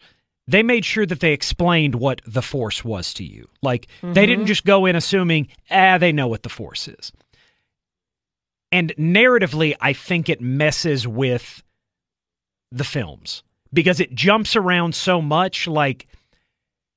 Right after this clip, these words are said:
Speaker 1: you get the high points in the life, but you don't get to build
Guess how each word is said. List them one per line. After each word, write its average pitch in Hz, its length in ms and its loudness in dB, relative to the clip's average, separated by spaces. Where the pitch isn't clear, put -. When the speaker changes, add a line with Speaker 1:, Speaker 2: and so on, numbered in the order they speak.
Speaker 1:
you 175 220 2
get 175 280 0
the 139 100 0
high 185 320 2
points 226 440 -4
in 202 120 -2
the 185 80 0
life, 185 420 0
but 151 160 -2
you 160 140 -4
don't 160 420 -2
get 160 240 -2
to 156 160 -6
build 147 720 0